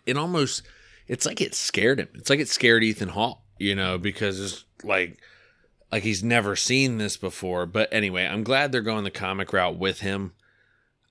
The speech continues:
Uh, because the way it was going, yeah, we kinda had some ties, but in the comics, like,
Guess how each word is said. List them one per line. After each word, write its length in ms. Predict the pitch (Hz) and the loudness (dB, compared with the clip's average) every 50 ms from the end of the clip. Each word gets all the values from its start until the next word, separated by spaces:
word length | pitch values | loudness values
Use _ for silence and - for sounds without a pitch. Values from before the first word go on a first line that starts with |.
| _ | _
Uh, 360 | - 104 98 92 85 71 60 76 | -2 0 0 0 0 -2 -2 -2
because 480 | 98 107 110 - - 123 113 107 92 | 0 0 0 4 4 4 4 4 2
the 120 | - 113 107 | 2 2 4
way 460 | 110 120 120 117 117 117 113 117 113 | 6 8 8 10 10 8 8 6 6
it 80 | 107 78 | 4 2
was 160 | 101 104 95 | -2 -4 0
going, 580 | 104 110 110 110 110 113 110 110 113 117 120 117 | 2 2 4 4 4 2 2 2 2 0 -2 -2
yeah, 360 | 123 127 127 127 127 123 120 | -2 -2 0 0 0 0 0
we 160 | 117 117 113 | 0 0 -2
kinda 260 | 110 - 120 113 110 | -2 -4 -2 -2 -2
had 300 | 101 107 110 107 104 95 | 0 2 2 2 2 0
some 200 | - - 107 98 92 | -2 -2 -2 -2 -2
ties, 680 | - - 120 117 113 104 95 95 95 95 95 90 87 | 0 2 4 4 4 4 4 4 2 2 0 -2 -4
but 180 | 92 95 92 - | -4 -4 -4 -4
in 140 | 90 90 | -6 -6
the 100 | 90 92 | -6 -8
comics, 720 | - - 123 127 123 113 104 101 98 90 - - - - - _ _ _ _ _ _ _ _ _ | -6 -4 -2 0 0 0 2 0 0 -2 -4 -8 -10 -12 -12 _ _ _ _ _ _ _ _ _
like, 580 | 113 120 113 104 101 98 95 92 - - _ | 0 2 4 4 4 4 2 2 -2 -4 _